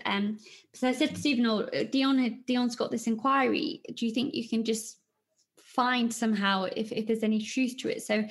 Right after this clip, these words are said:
Stephen said, "On the way to the office, I'll go via Toronto Police Station and, and just kind of ask." And then when he got to the police station and they confirmed that he had passed away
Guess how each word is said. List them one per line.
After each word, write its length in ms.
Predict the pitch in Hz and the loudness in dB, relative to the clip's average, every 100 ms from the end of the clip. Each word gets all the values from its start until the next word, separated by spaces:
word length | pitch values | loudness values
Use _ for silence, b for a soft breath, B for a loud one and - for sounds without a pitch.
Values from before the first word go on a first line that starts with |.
| B B B | B B B
Stephen 320 | - - 254 254 | -6 2 2 4
said, 160 | 233 | 4
"On 160 | 220 220 | 4 4
the 80 | 220 | 4
way 160 | 226 | 2
to 100 | 220 | 2
the 100 | 240 | 0
office, 280 | 254 254 226 | 0 0 -2
I'll 220 | 214 214 | 0 0
go 220 | 214 220 | 0 0
via 300 | 208 214 214 | 2 2 2
Toronto 460 | 214 - 208 208 214 | 0 -2 -2 -2 -4
Police 320 | 208 269 262 | -2 0 0
Station 540 | - 208 208 - - - | 0 0 0 -2 -2 -2
and, 280 | - 208 - | -2 -4 -2
and 280 | 208 208 | -4 -4
just 180 | 214 208 | -6 -8
kind 200 | - 202 | -6 -4
of 80 | 214 | -2
ask." 380 | 226 - 220 - _ _ _ _ _ _ | 0 -2 -6 -12 _ _ _ _ _ _
And 200 | 220 220 | -2 0
then 220 | 226 233 | 2 2
when 180 | 220 233 | 2 2
he 640 | 226 220 226 226 226 214 B B B B B _ | 0 0 -2 0 0 -2 B B B B B _
got 240 | - 240 - | -2 -2 0
to 60 | |
the 80 | 254 | -4
police 300 | 254 247 233 | 0 0 0
station 640 | 220 208 214 208 214 220 202 _ _ _ _ - | 2 2 2 0 0 0 -4 _ _ _ _ -4
and 160 | 247 226 | 0 4
they 180 | 233 | 4
confirmed 580 | 233 233 220 226 220 226 | 4 0 0 2 2 2
that 300 | 214 214 170 - _ _ | 2 0 -2 -8 _ _
he 200 | - 240 | -2 0
had 300 | 214 233 - - | 2 2 0 -6
passed 300 | 233 214 - | -4 -4 -2
away 500 | 208 220 - - | 0 0 0 -2